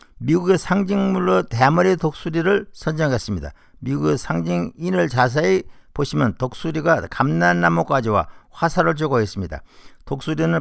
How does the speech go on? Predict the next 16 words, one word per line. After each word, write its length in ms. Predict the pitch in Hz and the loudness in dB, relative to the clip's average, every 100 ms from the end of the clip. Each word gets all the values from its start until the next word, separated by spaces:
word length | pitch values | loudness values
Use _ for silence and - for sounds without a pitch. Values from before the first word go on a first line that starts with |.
| - | -4
폭풍을 440 | - - 190 190 | -16 -6 0 0
피하지 520 | 165 185 170 160 165 - - - _ 156 | 0 2 2 0 -4 -8 -20 -20 _ 4
않고 500 | 131 160 - 135 175 - - - | 4 4 2 0 0 -8 -18 -4
폭풍 340 | 151 - 170 | -2 -2 -2
위로 240 | 156 180 | 0 0
솟아오릅니다. 800 | 151 170 170 160 147 123 87 76 - - - | 0 2 4 4 4 2 -2 -6 -10 -20 -12
독수리는 560 | 135 131 156 160 160 143 | -10 -4 -2 0 0 2
왕관을 500 | 120 147 170 180 170 | 2 2 2 2 0
쓰지 220 | 160 160 | -2 0
않았습니다. 560 | 151 143 117 98 76 - - - | 2 0 0 -4 -6 -12 -20 -10
미국이 460 | 123 147 156 147 | -4 -2 0 2
영국의 460 | 127 151 170 170 175 | 2 2 0 2 2
왕권으로부터 1000 | 156 156 170 - 170 170 165 160 160 156 | 2 2 0 -4 0 2 2 0 0 -2
독립을 480 | - 151 165 160 147 | 0 -2 0 0 0
했음을 320 | 151 170 170 | -2 -2 0
의미합니다. 540 | 151 135 110 90 76 | 2 2 0 -2 -6